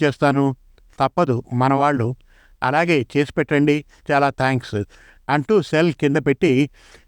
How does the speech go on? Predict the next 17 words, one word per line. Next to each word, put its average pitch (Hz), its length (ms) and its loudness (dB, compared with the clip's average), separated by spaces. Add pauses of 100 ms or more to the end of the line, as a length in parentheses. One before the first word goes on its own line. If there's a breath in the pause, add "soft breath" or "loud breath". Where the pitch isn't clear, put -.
"ఇదిగో 165 260 2
ప్రభాకర్, 147 520 0 (440)
నీ 170 160 2
పని 156 240 0
అయిపోయింది, 143 640 2
ఇక 151 160 -4
నువ్వు 151 300 2
వెళ్ళవచ్చు," 143 640 0 (580 soft breath)
అంటూ 160 460 2 (120)
మరొక 151 360 0
సమస్యతో 165 580 0
వచ్చిన 160 260 0
వ్యక్తితో 139 400 0
మాట్లాడడం 139 480 0
మొదలుపెట్టాడు 135 800 0 (520 soft breath)
ఎమ్మెల్యే 151 680 0
రామలింగేశ్వరయ్య. 131 880 0